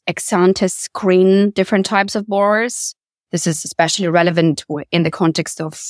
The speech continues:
conditioned precedents to funding. But also later, when the funding is provided to companies, I would say from a governance point of view, it provided banks with a lot of opportunity, sort of scope to all the sort of contractual mechanisms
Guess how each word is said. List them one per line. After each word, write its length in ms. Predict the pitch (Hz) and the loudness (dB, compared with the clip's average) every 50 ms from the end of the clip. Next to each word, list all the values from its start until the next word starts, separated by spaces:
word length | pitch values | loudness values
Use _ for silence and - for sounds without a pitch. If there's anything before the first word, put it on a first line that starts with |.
| - - | -10 -4
conditioned 500 | - 196 170 175 - - 170 160 160 - | -2 0 0 0 0 0 -2 -4 -4 -4
precedents 520 | - 196 170 - - 180 185 180 180 - | -4 -4 -4 -4 -4 -2 -2 -2 -2 -4
to 120 | - - 170 | -6 -12 -14
funding. 640 | - - - 170 170 185 196 208 208 233 262 269 - _ _ _ _ _ _ _ _ _ _ _ _ _ _ _ - | -10 -4 -2 0 0 2 2 2 2 2 0 0 -2 _ _ _ _ _ _ _ _ _ _ _ _ _ _ _ -2
But 120 | 233 220 | 0 2
also 280 | 220 226 233 214 - 233 | 2 0 0 0 2 2
later, 520 | 196 185 165 175 180 - - 208 190 180 175 | 4 4 4 2 2 0 2 2 2 2 2
when 180 | 170 170 165 | 2 0 -2
the 160 | 156 - 165 160 | -2 -2 -4 -6
funding 440 | - - - 180 175 175 185 180 | -6 -2 0 2 4 4 2 2
is 100 | 180 175 | 0 -2
provided 480 | - - - 175 170 160 170 180 190 - | -6 -6 -4 0 0 2 2 2 0 -4
to 100 | - 202 | -6 -8
companies, 480 | - - 180 170 - 190 165 165 - 165 | -4 -2 -2 -2 0 -2 -4 -4 -4 -4
I 40 | |
would 120 | 156 151 - | -6 -8 -6
say 300 | - - 175 170 170 - _ _ _ _ _ _ | -2 0 0 0 0 -2 _ _ _ _ _ _
from 220 | - 196 170 170 | 0 0 2 2
a 60 | 165 | 0
governance 580 | 160 160 160 180 180 180 202 202 208 190 185 - | 0 2 2 2 2 4 4 4 4 2 0 -2
point 340 | - - - 180 170 160 165 | -6 -4 0 0 0 0 0
of 120 | 165 - | -4 -8
view, 400 | - 170 165 165 165 165 165 156 - | -6 -6 -2 0 0 0 -2 -2 -6
it 100 | 156 - - - | -8 -12 -14 -12
provided 540 | - - 190 165 170 165 165 160 165 160 - _ | -6 -4 -2 0 2 2 2 0 -2 -4 -4 _
banks 500 | - 160 156 156 160 156 - - - - - | 0 2 4 4 4 2 0 -2 -8 -4 -2
with 200 | 170 156 151 - | -2 -2 0 0
a 80 | - 170 | 0 2
lot 160 | 165 160 160 | 2 2 2
of 120 | 156 151 | 0 -2
opportunity, 760 | - 139 _ - 156 - - 170 160 156 156 - - 165 160 143 | -4 -14 _ -10 -8 -4 0 2 4 4 4 2 0 -2 -2 -4
sort 100 | - 151 | -6 -10
of 100 | - - | -10 -8
scope 460 | - - - - 185 175 170 160 - - | -8 -6 -2 2 2 2 2 0 -2 -2
to 280 | - 185 170 156 156 - | 0 0 2 0 0 -2
all 140 | - - | 0 0
the 80 | 160 165 | 0 0
sort 160 | - - 156 | 0 -2 -8
of 80 | - - | -8 -6
contractual 520 | - 175 - - 180 185 - - - 180 | -6 -4 -2 -2 -4 -4 -2 -2 0 2
mechanisms 640 | 170 156 156 - - 175 160 - - 160 160 - | 2 2 0 -2 -6 -8 -6 -4 -4 -4 -6 -6